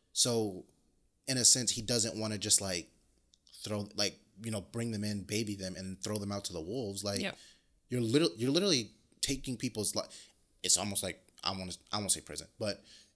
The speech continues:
Speaker 1: you're, you're literally taking someone while they're still developing as a person and a human and an understanding of the world, and then being like, "No, don't worry about this. I'll take care of it." And then when they're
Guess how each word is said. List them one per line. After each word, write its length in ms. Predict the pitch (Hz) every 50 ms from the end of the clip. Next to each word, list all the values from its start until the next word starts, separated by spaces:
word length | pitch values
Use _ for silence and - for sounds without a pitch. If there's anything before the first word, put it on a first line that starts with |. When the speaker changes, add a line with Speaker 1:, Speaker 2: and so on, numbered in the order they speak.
| _ _
Speaker 1:
you're, 220 | 139 127 139 131 110
you're 140 | 135 135 120
literally 280 | 123 139 156 160 147
taking 260 | 123 - 139 135 139
someone 340 | 131 - 143 139 139 139 135
while 120 | 107 104 104
they're 80 | 107
still 180 | 104 - 120 110
developing 460 | 104 95 104 101 107 107 - 113 104
as 120 | 87 92 -
a 40 | 92
person 540 | - - 98 101 101 - 127 127 135 139 -
and 100 | - 101
a 40 | 95
human 280 | 85 104 104 101 101 101
and 80 | 98 95
an 60 | -
understanding 420 | 95 98 95 - - 101 98 98
of 80 | 92 92
the 80 | 95
world, 360 | 87 85 92 101 107 110 110 - - _ _ _ _ _ _ _ _
and 180 | 104 104 104 95
then 220 | 107 208 101 -
being 200 | 92 101 98 98
like, 160 | 98 95 90
"No, 160 | 113 147 151 131
don't 140 | 123 120
worry 160 | 120 135 131 120
about 180 | 98 95 90 -
this. 120 | 90 -
I'll 120 | - 104
take 180 | 107 - 104 95
care 180 | - 113 107 101
of 100 | 95 92
it." 120 | 92 - -
And 140 | 101 101 101
then 180 | 98 104 104 101
when 160 | 104 101 101
they're 380 | 98 104 98 95 98 92 92